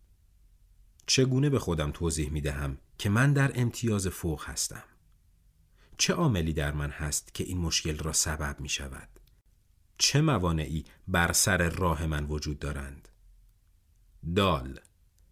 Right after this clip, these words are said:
جنبه‌های مثبتی که به آنها نیاز دارم اما در زندگیم وجود ندارند.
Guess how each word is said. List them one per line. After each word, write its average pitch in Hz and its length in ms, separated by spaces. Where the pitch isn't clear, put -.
جنبه‌های 95 560
مثبتی 139 480
که 135 120
به 113 100
آنها 104 240
نیاز 104 440
دارم 82 420
اما 143 220
در 151 180
زندگیم 90 680
وجود 90 480
ندارند. 73 580